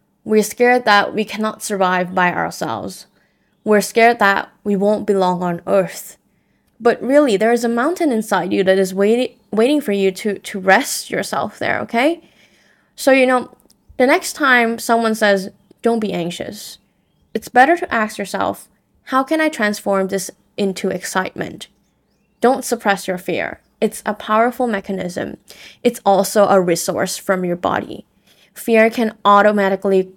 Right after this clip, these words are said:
come from not feeling supported from the external world. But once you can know that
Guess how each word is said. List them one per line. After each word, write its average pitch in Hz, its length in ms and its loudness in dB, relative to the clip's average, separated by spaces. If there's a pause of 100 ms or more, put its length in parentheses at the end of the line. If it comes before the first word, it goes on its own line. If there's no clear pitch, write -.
come 196 300 -4
from 185 280 -2
not 185 240 -4
feeling 202 360 -2
supported 196 640 -2 (340)
from 190 380 2
the 185 160 -2
external 190 480 -4
world. 302 420 0 (460)
But 220 320 6
once 196 720 -2 (140)
you 233 160 0
can 240 300 -2
know 190 440 0 (360)
that 196 320 4